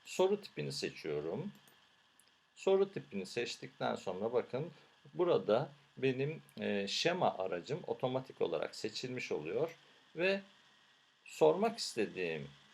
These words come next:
yere göre önce tıklıyorum ve sürüklüyorum. Tıklıyorum, sürüklüyorum. Şu hizalama çizgileri bana yardımcı oluyor.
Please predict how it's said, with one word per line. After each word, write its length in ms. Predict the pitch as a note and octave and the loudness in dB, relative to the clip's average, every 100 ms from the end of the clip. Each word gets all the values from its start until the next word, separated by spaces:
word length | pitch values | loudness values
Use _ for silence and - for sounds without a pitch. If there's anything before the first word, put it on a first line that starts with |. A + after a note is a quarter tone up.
| - | -16
yere 460 | F2+ F#2 G#2+ A#2+ C#3 | -12 2 6 6 4
göre 600 | F2 D2 C#2 D2+ B2 - - - - | 2 0 2 4 2 -2 -12 -20 -4
önce 380 | C3 C3+ A2+ - | 0 4 2 2
tıklıyorum 720 | A#2+ A#2 D#3 D#3+ D#3 F3 G3 - - - - _ _ _ - | -2 -4 0 4 4 4 -2 -10 -20 -20 -20 _ _ _ 0
ve 280 | C#3+ E3+ F3+ - | 2 2 -2 -12
sürüklüyorum. 760 | - C#3+ A2 G2 - D2+ B1 A#1+ - - _ _ _ _ _ _ _ _ _ _ _ _ _ _ _ _ _ _ _ _ _ _ _ _ _ _ _ | -6 0 0 0 -2 -2 -2 -6 -20 -20 _ _ _ _ _ _ _ _ _ _ _ _ _ _ _ _ _ _ _ _ _ _ _ _ _ _ _
Tıklıyorum, 680 | A#2 A#2 D#3 D#3 D3+ F#3 A3 - - - _ _ _ _ _ _ | -2 0 4 4 4 0 -4 -12 -20 -20 _ _ _ _ _ _
sürüklüyorum. 560 | C#3 A2 - F2+ D#2+ - - - | -4 -2 -4 -4 -4 -6 -20 -18
Şu 160 | - F#3 | -6 -4
hizalama 600 | D#3+ E3 E3+ E3+ F3+ F#3 | -4 -2 2 2 2 -2
çizgileri 680 | - D3+ B2+ C3 C3+ D#3+ F#3 - | -4 -8 -6 -2 0 0 -4 -4
bana 260 | C3+ C#3+ C#3 | -2 0 2
yardımcı 560 | B2 A#2+ A#2+ A#2+ A#2 | 4 4 0 0 4
oluyor. 320 | F#2 E2+ G2 | 4 4 2